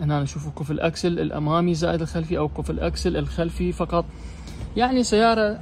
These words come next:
أوف رود قوية، سيارة أيقونية، سيارة ممتازة. هذا الجير الأوتوماتيك زد إف الشهير، جير ممتاز وذكي جدا. وهنا الترانز أكسل أو الدبل جير.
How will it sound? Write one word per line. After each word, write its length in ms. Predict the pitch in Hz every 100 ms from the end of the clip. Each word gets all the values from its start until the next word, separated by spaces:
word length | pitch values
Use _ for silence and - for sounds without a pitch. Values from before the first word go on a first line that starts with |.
| -
أوف 300 | 160 156 180
رود 180 | 190 196 -
قوية، 300 | 156 170 139
سيارة 380 | 151 156 160 143
أيقونية، 560 | 143 147 151 180 196
سيارة 360 | 196 147 160 156
ممتازة. 500 | 147 139 151 139 127 - - - - -
هذا 180 | 165 160
الجير 280 | 156 165
الأوتوماتيك 540 | 160 160 156 165 156 143
زد 200 | 143 165 185
إف 240 | 180 - - - - - - -
الشهير، 500 | 143 - 143 156 190 - - - -
جير 220 | 147 151
ممتاز 580 | 151 143 160 160 185 - - -
وذكي 360 | - 139 156 151
جدا. 420 | 139 156 196 220 -
وهنا 520 | 180 175 175 175 180 190 - - -
الترانز 440 | 151 143 147 135
أكسل 320 | 151 - 135
أو 120 | 135 151
الدبل 360 | 139 139 127
جير. 180 | 127 113